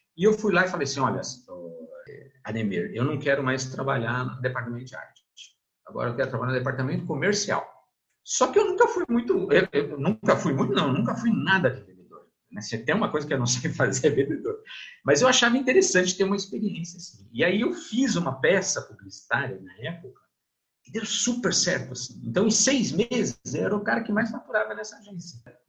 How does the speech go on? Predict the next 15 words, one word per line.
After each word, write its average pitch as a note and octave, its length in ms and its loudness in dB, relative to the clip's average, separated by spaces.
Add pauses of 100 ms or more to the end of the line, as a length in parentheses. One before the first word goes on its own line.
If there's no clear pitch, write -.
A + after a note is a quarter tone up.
É, D3 280 0
é, C#3+ 220 2
era D#3 120 6
uma D#3+ 100 2
agência C3+ 400 2
mais C#3 200 4
voltada A#2+ 460 2
pra A2+ 220 -2
anúncio A2+ 280 -8
classificado, B2+ 720 -4 (460)
né? C3 460 -6
Anúncio - 640 -12
de E3+ 120 -6
emprego, G2 580 2
anúncio F2+ 480 -6